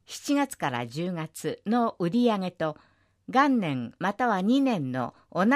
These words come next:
じ月の売上を比較し、売上高の減少額に応じて月ごとに算定。申請、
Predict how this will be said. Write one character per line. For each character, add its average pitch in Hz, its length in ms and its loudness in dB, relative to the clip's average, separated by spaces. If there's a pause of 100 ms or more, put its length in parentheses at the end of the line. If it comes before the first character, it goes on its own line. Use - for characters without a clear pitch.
じ 269 180 -2
月 - 280 -4
の 214 200 0
売 147 80 -2 (120)
上 196 320 0
を 160 80 -2
比 - 120 -10
較 151 220 -6
し、 - 300 -14 (560)
売 185 140 0
上 277 360 2
高 196 260 -4
の 139 140 0
減 175 240 0
少 269 240 0
額 175 300 0
に 135 120 -2
応 147 220 0
じ 143 180 -8
て - 380 -4
月 - 300 0
ご 285 160 2
と 226 120 -2
に 123 140 -2
算 139 320 -4
定。 120 480 -8 (1300)
申 269 300 2
請、 160 500 -4